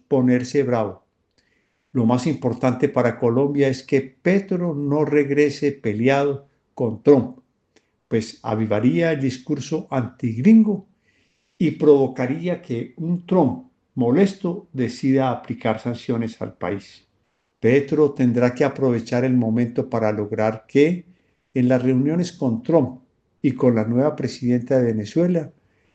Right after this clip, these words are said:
le ayuden a controlar al E L N.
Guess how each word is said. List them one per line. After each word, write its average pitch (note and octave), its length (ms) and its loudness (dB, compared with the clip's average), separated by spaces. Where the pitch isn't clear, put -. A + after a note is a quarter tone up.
le A#2+ 160 -4
ayuden C3 400 0
a C3+ 140 -4
controlar A2 800 -4
al A2 320 -4
E - 380 2
L B2 420 0
N. A#2 400 0